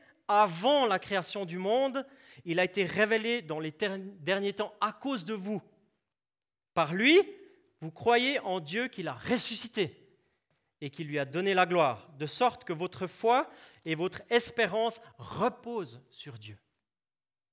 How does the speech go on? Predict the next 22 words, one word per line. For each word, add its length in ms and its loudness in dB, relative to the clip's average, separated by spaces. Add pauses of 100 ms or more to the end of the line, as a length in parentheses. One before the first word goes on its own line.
(680)
Alléluia, 400 -6
ça 140 -8
c'est 160 -8
le 100 -8
cœur 640 4 (340)
du 120 -6
message 520 0
de 100 -2
Pâques 480 4
en 240 -2
trois 260 2
phrases. 480 0 (480)
Il 160 2
est 60 10
ressuscité, 760 2 (1000)
et 100 -4
j'ajoute, 460 -2
oui, 320 -4
il 100 -8
est 60 -4
vraiment 460 4
ressuscité. 640 -12